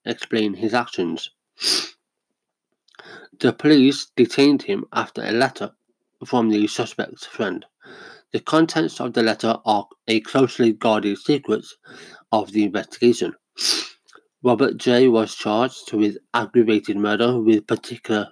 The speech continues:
cruelty. He maintains that he did not know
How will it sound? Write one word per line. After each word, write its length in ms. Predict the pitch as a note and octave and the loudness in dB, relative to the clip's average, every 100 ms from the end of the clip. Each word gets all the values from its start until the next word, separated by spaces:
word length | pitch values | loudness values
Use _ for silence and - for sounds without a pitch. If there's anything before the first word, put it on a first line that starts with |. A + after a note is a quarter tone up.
| _ | _
cruelty. 520 | - A2 G2 A2 A#2 - _ - - - - _ | 0 0 2 -2 -2 -4 _ -20 -20 -20 -20 _
He 180 | C3 B2 | 4 6
maintains 640 | A#2+ A#2 - D#3 D#3 - | 4 2 2 4 2 0
that 160 | A2+ | -2
he 180 | - A2+ | 0 -2
did 180 | G#2 A#2+ | 2 0
not 300 | A#2 B2 - B2 | 0 -6 -6 -2
know 340 | C3+ C3 | 2 2